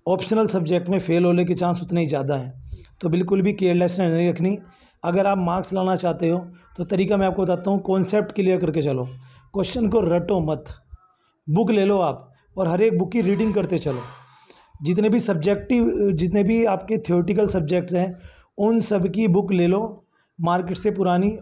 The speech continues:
और उन्हें रीडिंग करो, क्योंकि बीच में से क्वेश्चन बनाए जाते हैं, जैसे सन हो गया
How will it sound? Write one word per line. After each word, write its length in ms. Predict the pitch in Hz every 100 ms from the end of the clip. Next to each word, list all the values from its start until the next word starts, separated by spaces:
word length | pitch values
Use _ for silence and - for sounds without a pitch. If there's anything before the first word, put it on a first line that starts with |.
| -
और 140 | 185
उन्हें 180 | 185 202
रीडिंग 360 | 160 175 196 196
करो, 220 | 190 202 226 - _ _ -
क्योंकि 240 | 175 214
बीच 280 | 165 185 202
में 80 | 208
से 120 | 208
क्वेश्चन 340 | 208 180 196 180
बनाए 240 | 170 175
जाते 300 | 175 175 185
हैं, 340 | 170 208 - - - - -
जैसे 200 | 160 196
सन 260 | 196 190
हो 160 | 180 170
गया 220 | 165 175